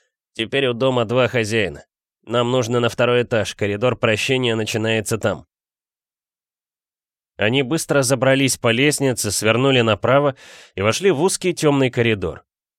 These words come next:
Флина не покидало предчувствие, что впереди ждёт нечто пугающее. То, что вывернет наизнанку и оголит ужасающую сторону его души. То, что сломает его,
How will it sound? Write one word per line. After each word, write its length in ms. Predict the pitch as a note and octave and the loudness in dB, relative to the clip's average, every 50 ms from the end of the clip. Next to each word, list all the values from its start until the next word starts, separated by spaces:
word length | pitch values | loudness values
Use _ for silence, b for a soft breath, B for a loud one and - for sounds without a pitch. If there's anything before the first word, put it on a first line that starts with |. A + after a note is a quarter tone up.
| _ _ _ _ _ _ _ _ _ _ | _ _ _ _ _ _ _ _ _ _
Флина 360 | - - G#2+ A2+ A#2+ A#2 A#2 | -10 -2 0 2 2 4 2
не 160 | A2+ A2+ G2+ | 2 2 0
покидало 480 | - A2 - A#2+ G#2 G2+ A2+ A2+ A2 G2 | 0 -2 -4 -2 0 2 2 2 2 2
предчувствие, 680 | G2 G#2 G2+ - - - C3 C3+ - - G#2 G2 F#2 F2 | 0 -2 -2 -4 -4 -4 -2 -4 -4 -2 -2 -2 -2 -2
что 240 | - - - G2+ F2+ | -2 -4 -4 -4 -4
впереди 500 | - - G#2 G2+ G2 G2+ G2 G#2+ A#2 A#2 | -4 -4 -2 -2 0 -2 -2 -2 -2 -2
ждёт 420 | F#2 F2 E2+ F#2+ G2+ G#2+ - - | -2 -4 -4 -2 -4 -4 -4 -6
нечто 440 | G#2 G2 G2 G2 F#2+ - - A2+ F#2 | -6 -4 -4 -4 -4 -4 -6 -6 -6
пугающее. 800 | E2 A2 G#2 G2 A2 A2+ G2 D#2+ C2+ - - - - - - _ _ _ _ _ _ _ _ _ _ _ _ _ - | -6 -6 -6 -4 -2 -2 -2 -2 -4 -8 -10 -12 -12 -14 -20 _ _ _ _ _ _ _ _ _ _ _ _ _ -2
То, 120 | D3+ E3+ | -2 0
что 320 | D#3+ - - - D#3+ D3+ C#3 | 0 -2 -4 -2 -2 0 0
вывернет 540 | C3+ E3 D3+ D#3 C#3 C3+ C#3 C3 - - | 0 0 0 2 0 2 0 -2 -2 -2
наизнанку 880 | B2 B2 B2 A#2+ A#2 G2+ G#2+ A#2 C#3 D3 D#3 D3+ C#3+ - D3 C#3+ - _ - | -2 2 2 2 2 2 0 0 2 2 2 0 0 -2 -2 -4 -4 _ -4
и 100 | B2+ B2+ | -2 0
оголит 520 | A#2 G#2+ F#2+ G#2+ G#2+ G#2+ C3 C#3+ B2+ - | 0 0 2 0 0 2 0 -2 -2 -2
ужасающую 840 | B2 G#2+ F#2+ G#2 F#2+ - - A2+ A2+ A2+ A2 G2 - - G#2+ G2+ G2+ | -4 -2 -2 -2 -2 -2 0 2 2 2 2 0 -2 -2 -2 -2 0
сторону 480 | - - - B2+ B2+ B2+ B2 A#2+ A#2 A2 | -2 -2 -2 0 2 2 2 2 0 0
его 340 | G#2 F#2+ G#2 F#2+ G2 G2+ | 0 -2 -2 -2 -2 -4
души. 500 | G2 F2 G#2 A2 - - - - - _ _ _ _ _ _ _ _ _ _ _ _ _ _ _ _ _ - | -4 -4 -4 -6 -6 -8 -12 -14 -18 _ _ _ _ _ _ _ _ _ _ _ _ _ _ _ _ _ -2
То, 100 | G#2+ A#2 | -2 0
что 280 | A#2 - - - B2+ A#2+ | 0 0 0 2 2 2
сломает 720 | - - A2+ A#2 A#2+ A#2 A#2+ B2+ C3+ C3 A2+ G2 F2+ F2+ F2+ | 2 2 2 2 2 4 2 2 4 4 4 2 0 -2 -4
его, 420 | F2 F#2+ F#2+ F2+ F2 C#2+ - - | -4 -2 -2 -2 -4 -8 -10 -14